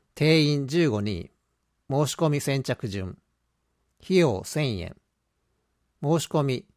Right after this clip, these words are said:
十日火曜までに申し込みフォームから申し込んでください。墨地版十四ページに申し込みフォームの二次元コードがあります。申し込み問い合わせ、中地友人記念館。アイピー電話、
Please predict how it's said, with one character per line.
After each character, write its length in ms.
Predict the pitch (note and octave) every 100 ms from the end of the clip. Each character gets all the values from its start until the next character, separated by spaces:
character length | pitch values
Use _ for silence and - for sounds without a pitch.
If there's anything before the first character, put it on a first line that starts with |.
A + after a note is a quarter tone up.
| _ _ _
十 220 | - D#3 E3+
日 180 | E3
火 180 | D#3+ D3
曜 180 | E3 E3+
ま 120 | B2 G2
で 100 | F#2+
に 100 | F#2
申 220 | A2 D3+
し 80 | D3+
込 140 | E3+
み 120 | C#3 G#2+
フ 100 | C3+
ォ 100 | C3+
ー 40 |
ム 100 | G2
か 120 | -
ら 180 | F2+ - _
申 160 | B2 C3+
し 60 |
込 180 | - D3
ん 40 | A2
で 120 | A#2
く 100 | -
だ 140 | F#2+
さ 200 | - F2+
い。 100 | D#2 _ _ _ _ _ _ _ _ _ _
墨 340 | - C#3 D#3
地 120 | D#3
版 340 | C#3+ C#3+ C#3 B2+
十 200 | C#3+ E3
四 220 | E3 D#3
ペ 220 | D#3+ C#3+
ー 20 |
ジ 140 | F2+ F2+
に 180 | F2+ -
申 220 | A#2+ C3
し 80 | D#3
込 100 | -
み 140 | C#3+ C3+
フ 120 | D#3+
ォ 100 | A2+
ー 20 |
ム 100 | F2
の 160 | F2 -
二 140 | A#2+
次 100 | B2+
元 220 | C3+ C3+
コ 160 | B2+ B2+
ー 40 |
ド 120 | G2+ G#2
が 100 | C3+
あ 60 |
り 80 | E2+
ま 140 | E2+
す。 200 | D#2+ - _ _ _ _ _ _ _
申 200 | B2 E3
し 100 | D#3+
込 120 | -
み 160 | C#3+ C3+
問 260 | - B2+ C3+
い 60 |
合 60 | A#2
わ 80 | A2+
せ、 220 | B2 G#2+
中 320 | A#2 D#3 D#3+
地 160 | A#2 G#2+
友 120 | D3+
人 240 | A2+ G2 E2+
記 160 | -
念 220 | A#2 B2 F2
館。 300 | F#2 D2+ - _ _ -
ア 160 | C#3
イ 80 | D#3+
ピ 260 | D#3+ E3+ D3
ー 20 |
電 240 | C#3+ B2+
話、 240 | F2+ F2